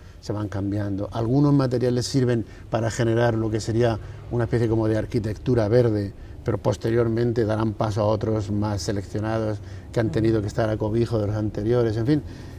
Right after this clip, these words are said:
es, es eso, es un, es un, es un ente perfectamente en actividad, ¿eh? No, no, no permanece estable mucho. Entonces, todos esos cambios, pues en parte se puede entender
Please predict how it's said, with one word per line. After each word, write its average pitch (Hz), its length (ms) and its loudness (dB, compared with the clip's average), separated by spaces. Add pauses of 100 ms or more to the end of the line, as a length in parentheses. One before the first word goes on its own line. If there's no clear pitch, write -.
es, 151 200 2
es 151 140 2
eso, 156 180 6
es 135 120 4
un, 151 220 6
es 139 100 0
un, 147 320 4 (340)
es 143 140 4
un 151 100 6
ente 151 920 6
perfectamente 139 680 4
en 127 260 4
actividad, 127 500 4 (340)
¿eh? - 80 -4 (400)
No, 131 200 2
no, 135 200 4
no 135 200 4
permanece 139 560 4
estable 131 920 2 (160)
mucho. 135 380 6
Entonces, 131 420 4 (320)
todos 143 240 4
esos 139 140 2
cambios, 147 500 4 (360)
pues 123 140 2
en 117 160 2
parte 143 360 6 (120)
se - 120 -2
puede 123 220 4
entender 123 480 6